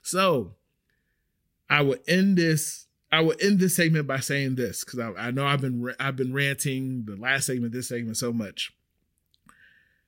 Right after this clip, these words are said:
If you are unhappy, if you hate working right now, maybe it's not the industry. Maybe it's just you need a different scene, uh, a different restaurant to work in.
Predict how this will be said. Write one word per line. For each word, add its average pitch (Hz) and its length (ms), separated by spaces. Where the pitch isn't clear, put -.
If 156 240
you 156 200
are 175 60
unhappy, 131 760
if 117 200
you 113 140
hate 147 560
working 120 760
right 110 300
now, 104 540
maybe 175 460
it's 165 200
not 147 340
the 131 180
industry. 110 500
Maybe 180 400
it's 196 140
just 175 280
you 170 100
need 160 180
a 156 60
different 147 420
scene, 139 540
uh, 123 440
a 131 40
different 151 380
restaurant 147 500
to 127 140
work 151 360
in. - 240